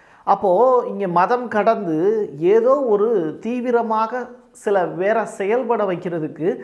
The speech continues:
சில நாடுகள் முயற்சி பண்றாங்க. ஆனா அதனுடைய பிம்பம் சில பேர் மேல அப்படியே போய் மதச்சாயம் பூசக்கூடிய நிகழ்வா மாறி போய் நிக்குது. அப்போ இந்த ஆர்டி நியூஸ்ல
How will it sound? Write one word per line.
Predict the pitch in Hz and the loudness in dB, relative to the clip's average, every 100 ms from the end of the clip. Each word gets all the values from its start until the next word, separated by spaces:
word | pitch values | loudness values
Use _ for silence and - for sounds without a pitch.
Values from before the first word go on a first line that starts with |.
| - - | -16 -12
சில | - 208 185 | -4 0 0
நாடுகள் | 190 254 247 202 | 0 0 -2 -4
முயற்சி | 170 175 208 214 190 | -6 -6 -6 -8 -12
பண்றாங்க. | 165 135 131 - - - _ _ _ _ | -12 -6 -8 -8 -14 -20 _ _ _ _
ஆனா | 160 190 185 240 269 226 | -2 0 0 -2 -4 -2
அதனுடைய | 170 180 185 175 170 | -2 0 0 0 0
பிம்பம் | 156 196 233 196 165 233 | 0 0 0 0 -2 -8
சில | - - 180 175 | -12 -6 -2 0
பேர் | 175 185 170 | -2 -2 -4
மேல | 156 170 | -4 -6
அப்படியே | - 151 - 156 151 156 170 | -6 -12 -10 -8 -6 -6 -6
போய் | 151 139 170 | -6 -8 -6
மதச்சாயம் | 180 143 170 - 131 123 131 | -8 -8 -10 -4 -4 -4 -10
பூசக்கூடிய | 151 151 147 139 123 123 | -12 -10 -10 -10 -12 -12
நிகழ்வா | 127 127 156 | -10 -10 -10
மாறி | 143 127 131 | -6 -4 -6
போய் | 123 117 | -8 -12
நிக்குது. | 117 117 120 139 - _ _ - - | -12 -14 -14 -16 -20 _ _ -20 -12
அப்போ | - 185 233 | -4 2 2
இந்த | 220 214 | 4 2
ஆர்டி | 214 262 285 269 | 2 -4 -10 -8
நியூஸ்ல | 240 175 190 196 | -8 -2 2 4